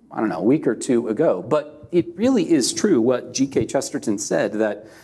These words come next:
Christianity has not so much been tried and found wanting as it has been found difficult and left untried. When we read narratives like this and we see that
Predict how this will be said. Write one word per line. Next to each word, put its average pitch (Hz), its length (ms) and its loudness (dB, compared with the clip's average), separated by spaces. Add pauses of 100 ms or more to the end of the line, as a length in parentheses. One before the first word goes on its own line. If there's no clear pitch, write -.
(560)
Christianity 156 580 2
has 123 160 -2
not 139 200 0
so 139 140 0
much 131 260 -2
been 110 160 2
tried 139 420 -2
and 123 140 -4
found 113 300 0
wanting 120 460 2
as 110 200 0
it 123 140 -2
has 120 260 0
been 113 320 2
found 104 520 -2
difficult 110 560 -2
and 104 200 -10
left 104 260 -4
untried. 95 680 -4 (4000)
When 127 380 4
we 139 140 6
read 123 640 2
narratives 127 420 2
like 104 200 0
this 131 260 0
and 110 80 2
we 107 80 4
see 131 500 0
that 104 300 2